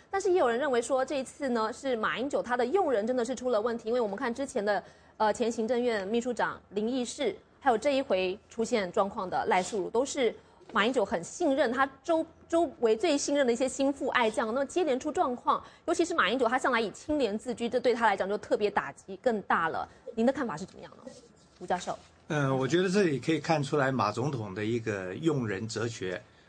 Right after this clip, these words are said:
Speaker 2: 马总统基本上是非常相信幕僚的，
Speaker 1: 嗯。
Speaker 2: 啊，这毋庸置疑。但是相信的结果啊，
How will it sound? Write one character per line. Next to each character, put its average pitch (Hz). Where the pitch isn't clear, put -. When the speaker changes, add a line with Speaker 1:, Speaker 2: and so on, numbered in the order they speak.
Speaker 2:
马 117
总 143
统 131
基 160
本 123
上 123
是 113
非 113
常 120
相 135
信 139
幕 127
僚 82
的， -
Speaker 1:
嗯。 208
Speaker 2:
啊， 104
这 113
毋 101
庸 110
置 113
疑。 85
但 196
是 175
相 202
信 208
的 143
结 120
果 107
啊， 73